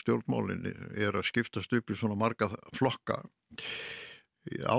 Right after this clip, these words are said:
þessu tímabili sem þú vitnaði nú til í upphafi, þegar ég var ungur maður og var að koma fram á vettvang stjórnmálanna,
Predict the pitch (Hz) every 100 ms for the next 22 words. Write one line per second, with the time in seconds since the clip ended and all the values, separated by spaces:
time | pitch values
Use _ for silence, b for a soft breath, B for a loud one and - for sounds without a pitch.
0 | 131 151 147 120 170 175 147 151 135 143
1 | 135 147 131 143 151 135 131 113 143 143
2 | 143 151 - 147 131 104 120 120 113 113
3 | 110 127 120 123 139 113 95 101 104 104
4 | - - - 117 107 107 107 - - 120
5 | 107 98 110 - - 80 - 123 131 107
6 | 92